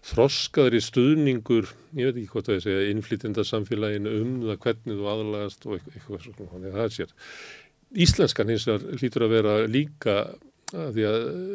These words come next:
eh, Norðurlöndin er að gefa eftir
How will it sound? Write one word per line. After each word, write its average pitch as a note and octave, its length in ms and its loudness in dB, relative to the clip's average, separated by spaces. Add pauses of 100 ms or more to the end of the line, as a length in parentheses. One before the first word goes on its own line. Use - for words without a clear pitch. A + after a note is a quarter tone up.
(360)
eh, A3+ 1400 -12
Norðurlöndin C3+ 480 2
er G#2+ 80 0
að F#2+ 80 -10
gefa G2 160 2
eftir - 260 -10